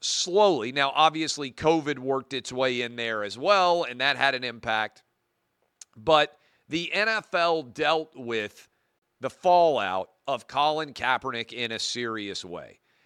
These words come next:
And I don't think they came out of the Kaepernick hangover until twenty twenty-three, when the number basically went back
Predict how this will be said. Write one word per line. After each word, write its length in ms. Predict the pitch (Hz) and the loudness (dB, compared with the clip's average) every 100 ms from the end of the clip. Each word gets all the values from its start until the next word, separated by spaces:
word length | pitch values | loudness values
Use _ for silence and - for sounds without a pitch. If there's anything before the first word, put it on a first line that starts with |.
| _ | _
And 120 | 156 143 | 0 4
I 160 | 175 | 6
don't 180 | 226 208 | 4 0
think 220 | 196 175 | -4 -2
they 140 | 175 143 | -4 -4
came 340 | 165 165 151 | -4 -4 -4
out 320 | 131 143 147 | -2 0 0
of 120 | 143 | -2
the 100 | 120 | -8
Kaepernick 600 | 117 131 135 143 127 110 | -8 -4 -2 -4 -8 -10
hangover 760 | - 143 147 127 95 85 87 85 - _ _ _ | -8 -6 -6 -6 -8 -8 -10 -12 -14 _ _ _
until 680 | 151 143 139 156 143 139 131 _ | -2 -2 -2 0 2 0 -4 _
twenty 360 | - 165 170 151 | -8 -2 -2 -4
twenty-three, 1080 | - 151 147 117 - 180 190 196 139 110 107 _ _ _ | -10 -8 -8 -10 -14 -10 0 0 0 -4 -12 _ _ _
when 260 | 135 151 | -6 -4
the 80 | 139 | -6
number 640 | 143 170 190 156 131 123 - _ _ 113 | -2 -2 -2 -2 -2 -2 -6 _ _ -4
basically 920 | 185 202 214 - 165 143 147 139 139 - | 0 0 0 -4 -4 -2 -4 -4 -8 -14
went 440 | 135 147 - _ | -4 -4 -4 _
back 520 | 170 160 123 120 - | 2 4 2 -2 -14